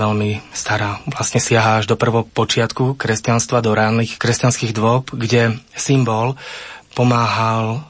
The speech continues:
sa identifikovať. Ľudia, keď sa stretli, veľmi často pomocou symbolu vedeli, že patria k sebe. Veľmi známy a taký notoricky známy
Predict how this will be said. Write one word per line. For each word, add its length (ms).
sa 160
identifikovať. 1000
Ľudia, 300
keď 80
sa 100
stretli, 640
veľmi 300
často 500
pomocou 380
symbolu 680
vedeli, 540
že 160
patria 240
k 80
sebe. 240
Veľmi 240
známy 560
a 160
taký 240
notoricky 540
známy 400